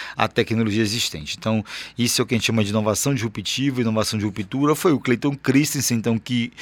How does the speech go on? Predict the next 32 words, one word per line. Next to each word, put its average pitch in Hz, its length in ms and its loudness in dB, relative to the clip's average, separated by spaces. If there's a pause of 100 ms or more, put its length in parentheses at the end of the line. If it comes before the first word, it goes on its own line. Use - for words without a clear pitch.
(420)
é, 131 80 2
estudou 123 540 2
isso, 147 320 0
entendeu 123 340 4
isso 143 380 0
e 180 200 0 (460)
escreveu 131 760 6 (200)
sobre 135 340 2
isso 131 300 2
no 135 80 2
livro 120 260 2
Dilema 113 320 4
de 117 80 4
Inovação, 117 460 4
que, - 80 -12
mais 110 160 2
uma 113 100 2
vez, 101 200 0
se - 40 -6
tornou 117 240 2
um 139 60 -2
clássico. - 440 -4 (380)
Acontece 196 640 4
que 160 180 2
esse 147 160 2
livro 147 240 0
chamou 139 280 2
a - 20 0
atenção 135 340 2
de 135 100 2
muita 147 360 4
gente, 131 440 2